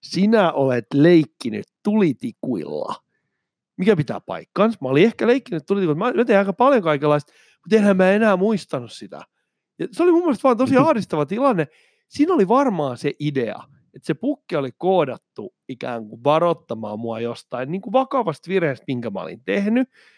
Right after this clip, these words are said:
Speaker 1: Ja ideana on se, että pukki tietää, että mä oon leikkinyt, että älä viitti leikkiä tulitikuilla, että et saa lahjoja. Kyllä mä oon muistanut sitä juttua. Mä, mä pidin sitä vaan tosi aadi-, ahdistavana. Mä ajattelin, että se oli joku sellainen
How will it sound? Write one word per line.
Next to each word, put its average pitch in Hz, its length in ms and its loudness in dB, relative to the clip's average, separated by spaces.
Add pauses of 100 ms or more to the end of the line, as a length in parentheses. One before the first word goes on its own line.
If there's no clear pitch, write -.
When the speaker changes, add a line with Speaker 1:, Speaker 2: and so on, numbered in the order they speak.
(160)
Speaker 1:
Ja - 80 0
ideana 196 480 4
on 160 80 2
se, 165 100 2
että 147 160 -2
pukki 175 360 -2
tietää, 131 720 0 (360)
että - 220 -6
mä 135 80 4
oon 131 80 2
leikkinyt, 131 540 2
että 123 200 -2
älä 151 140 4
viitti 143 340 0
leikkiä 131 440 -2
tulitikuilla, 135 520 0
että 127 100 -2
et 123 80 -8
saa 135 220 2
lahjoja. 156 320 4 (460)
Kyllä 330 120 4
mä 370 60 6
oon 330 100 6
muistanut 339 580 0
sitä - 140 -2
juttua. 226 480 0
Mä, 254 160 4
mä 285 120 -4
pidin 320 180 0
sitä 226 180 -12
vaan 240 140 0
tosi 233 160 -2
aadi-, 254 340 4
ahdistavana. 208 500 0
Mä - 440 -14
ajattelin, 302 240 -2
että 190 100 -10
se 262 60 -4
oli 254 80 -2
joku 240 180 -4
sellainen 240 280 -6